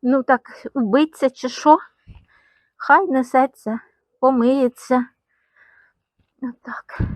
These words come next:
І хочу там до фіртки трішки прочистить.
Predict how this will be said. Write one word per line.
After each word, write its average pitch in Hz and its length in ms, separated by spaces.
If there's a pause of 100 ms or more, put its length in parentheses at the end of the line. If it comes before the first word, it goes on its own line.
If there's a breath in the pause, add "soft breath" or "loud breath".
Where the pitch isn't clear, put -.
(880 loud breath)
І 330 120
хочу 320 400
там 269 340 (960 loud breath)
до 285 280
фіртки 262 680 (1040 loud breath)
трішки 269 560 (3750 loud breath)
прочистить. - 840